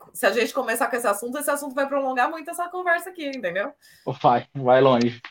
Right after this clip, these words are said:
Speaker 1: <laughs> Exato. Quantas vezes? Várias vezes já aconteceu. Várias.
Speaker 2: Sim.
Speaker 1: É...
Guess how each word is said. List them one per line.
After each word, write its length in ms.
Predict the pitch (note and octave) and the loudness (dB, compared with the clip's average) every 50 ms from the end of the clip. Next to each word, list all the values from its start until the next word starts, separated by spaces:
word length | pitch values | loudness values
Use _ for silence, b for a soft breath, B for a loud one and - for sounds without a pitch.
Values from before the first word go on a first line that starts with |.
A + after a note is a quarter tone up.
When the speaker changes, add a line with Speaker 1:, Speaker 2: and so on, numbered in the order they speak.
| - _ | -20 _
Speaker 1:
<laughs> 220 | _ _ _ _ | _ _ _ _
Exato. 600 | C4 C4 C#4 - C4+ A3 B3+ G#3 C4 B3+ B3+ - - - _ _ _ _ _ _ _ _ _ _ _ B B B B B _ _ | -4 -2 -2 -2 0 0 2 2 2 0 -2 -4 -12 -20 _ _ _ _ _ _ _ _ _ _ _ B B B B B _ _
Quantas 420 | _ - B3 C#4 C#4+ E4 E4 D4 B3+ | _ 0 0 0 2 0 -2 -2 0
vezes? 380 | C4 B3+ C4 C4+ - - - - | 2 2 2 2 0 -4 -8 -4
Várias 400 | G3 G#3 B3+ D4 D4 D4+ C4 F#3+ | 0 2 2 2 2 0 -4 -6
vezes 280 | D#3+ C#3+ C3+ C3+ C#3+ | -6 -8 -8 -8 -8
já 100 | C#3+ C3 | -8 -8
aconteceu. 420 | C3+ C#3 C#3+ C#3+ - - - - - _ _ _ _ _ _ _ | -8 -8 -10 -14 -14 -14 -16 -16 -16 _ _ _ _ _ _ _
Várias. 480 | F3 F#3 G3 G3+ A3+ A3 - - - _ _ _ _ _ _ - _ _ | -2 -2 0 0 0 -2 -4 -8 -14 _ _ _ _ _ _ -20 _ _
Speaker 2:
Sim. 340 | - - B2+ A#2+ A#2+ A2+ - _ _ _ _ _ _ _ _ _ _ _ _ _ _ _ _ _ _ _ _ _ _ _ _ - | -6 -4 -2 -2 -2 -4 -6 _ _ _ _ _ _ _ _ _ _ _ _ _ _ _ _ _ _ _ _ _ _ _ _ 2
Speaker 1:
É... 800 | G3 G3 G3+ G#3 G#3 G#3 G#3 G#3 G#3 G3+ G3+ G3 G3 F#3+ G3 | 6 8 8 8 8 8 6 4 4 4 2 2 0 0 -4